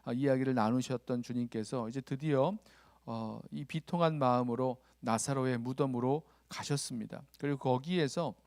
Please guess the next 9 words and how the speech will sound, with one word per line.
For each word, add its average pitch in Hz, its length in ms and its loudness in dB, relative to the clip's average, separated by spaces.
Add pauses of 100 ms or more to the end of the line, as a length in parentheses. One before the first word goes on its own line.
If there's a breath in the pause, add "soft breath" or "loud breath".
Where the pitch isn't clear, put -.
(880)
예수님은 156 640 0 (300 loud breath)
그 135 160 -2
돌로 180 360 4
된 165 340 0
무덤을 156 460 -2
막고 135 480 2
있는 127 420 4 (240 soft breath)
그 143 180 2
돌을 139 540 6